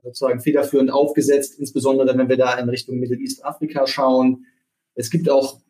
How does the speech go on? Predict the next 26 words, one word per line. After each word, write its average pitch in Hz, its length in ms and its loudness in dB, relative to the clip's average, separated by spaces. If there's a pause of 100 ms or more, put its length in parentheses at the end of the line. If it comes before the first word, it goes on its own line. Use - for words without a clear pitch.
exotischere 165 600 2
Dinge 147 300 4
wie 139 160 2
von 139 160 -2
der 135 100 4
Bill 151 220 4
and 151 100 0
Melinda 139 300 2
Gates 139 320 0
Foundation 135 580 0
das 123 320 -6
Level 127 280 0
One 143 280 -2
Project, 160 600 0
was 143 180 -2
im 139 100 -6
weitesten 151 420 0
Sinne 139 300 -2
auch 175 280 0
ein 151 220 0
Payment 185 340 0
Scheme 165 360 2
ist, 165 380 0
vielleicht 131 340 -6
weniger 139 280 0
national. 147 920 0